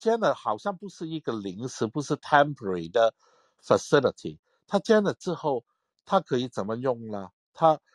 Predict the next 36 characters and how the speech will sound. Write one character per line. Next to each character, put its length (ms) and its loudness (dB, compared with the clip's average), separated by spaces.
他 160 0
可 160 -2
以 180 -2
抓 220 6
你 120 -6
去 420 -12
做 260 -6
隔 420 -10
离， 260 -8
或 160 4
者 220 2
将 180 4
来 120 0
会 160 -4
不 100 -12
会 340 -8
成 280 -10
为 120 -2
一 180 -6
个 280 -2
要 120 0
把 300 2
人 240 -4
拉， 180 2
拉， 300 0
拉 260 0
进 240 -12
去 240 -14
的， 340 -8
的 240 4
的 80 -2
东 240 2
西， 280 0
我 180 0
不 160 -6
知 200 -8